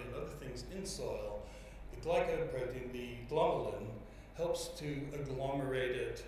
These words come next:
to produce aggregation and good soil structure, which means that water and air in the soil are more evenly distributed and plants thrive in that sort of environment.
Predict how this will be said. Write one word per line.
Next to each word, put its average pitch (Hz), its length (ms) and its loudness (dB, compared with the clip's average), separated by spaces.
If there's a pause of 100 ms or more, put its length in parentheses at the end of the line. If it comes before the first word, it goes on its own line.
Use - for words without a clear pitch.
(340)
to 139 100 -6 (160)
produce 143 800 -2 (220)
aggregation 143 760 0 (240)
and 120 280 -4
good 180 160 0
soil 123 320 2
structure, 120 460 -2 (100)
which 123 180 -4
means 131 300 -4
that 113 280 -4
water 135 460 2 (120)
and 117 140 -6 (280)
air 127 580 4 (260)
in 175 160 2
the 156 60 0
soil 123 440 2
are 123 180 0
more 131 180 0
evenly 151 320 -2
distributed 120 540 -2
and 113 180 -4
plants 113 520 -4 (340)
thrive - 400 4 (160)
in 110 100 -6
that 104 180 -2
sort 110 240 -2
of 107 160 -6
environment. 101 420 -4